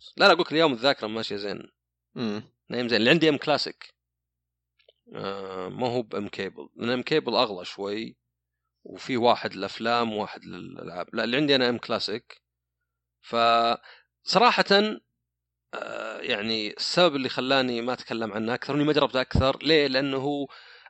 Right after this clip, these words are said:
Speaker 1: أكثر بينفع لل-، يعني للفور كي.
Speaker 2: سويتش
Speaker 1: يعني،
Speaker 2: ولا
Speaker 1: يعني على
Speaker 2: أوكي.
Speaker 1: البلاي ستيشن مو بنافعني، لأن البلاي ستيشن يبث فور كي، وغير كذا يعني كان ممكن أقارن بين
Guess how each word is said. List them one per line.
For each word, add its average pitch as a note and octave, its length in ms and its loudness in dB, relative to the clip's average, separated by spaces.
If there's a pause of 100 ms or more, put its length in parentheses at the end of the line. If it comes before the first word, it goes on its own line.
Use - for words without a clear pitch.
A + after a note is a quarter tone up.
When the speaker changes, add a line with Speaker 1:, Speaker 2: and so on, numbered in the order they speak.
Speaker 1:
أكثر - 220 2
بينفع C#3 280 4
لل-، A2+ 640 -4
يعني G2+ 560 -6 (840)
للفور B2+ 260 -2
كي. - 140 -4
Speaker 2:
سويتش - 440 -2
Speaker 1:
يعني، A#2 180 -2
Speaker 2:
ولا - 100 -10
Speaker 1:
يعني A#2 140 0
على A2 100 -2
Speaker 2:
أوكي. C#3+ 120 -2
Speaker 1:
البلاي D3+ 160 -2
ستيشن E3 580 2 (240)
مو E3+ 100 8
بنافعني، C3+ 840 2 (720)
لأن C3 240 4
البلاي C3+ 160 0
ستيشن D3 320 0
يبث - 640 -4 (640)
فور G#2 240 -4
كي، A#2+ 560 0
وغير A#2 440 2
كذا A#2 580 2 (120)
يعني G2+ 500 -6 (200)
كان C#3 140 4
ممكن C#3 340 2
أقارن A#2+ 580 4
بين A2 500 0